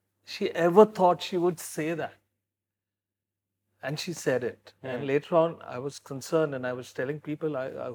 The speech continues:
Speaker 1: hope you guys don't feel that we made you say things." "No, we want to say more. We feel free."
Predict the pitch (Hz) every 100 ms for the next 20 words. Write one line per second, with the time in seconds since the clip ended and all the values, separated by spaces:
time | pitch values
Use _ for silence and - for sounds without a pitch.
0 | 143 - 147 147 143 135 147 147 - 143
1 | 139 135 - 131 127 131 _ _ _ _
2 | 127 127 143 131 - 143 147 139 156 143
3 | 151 185 147 139 147 175 - - 143 156
4 | 147 135 131 120 - _ _ - 143 -
5 | 151 156 156 - - 156 151 104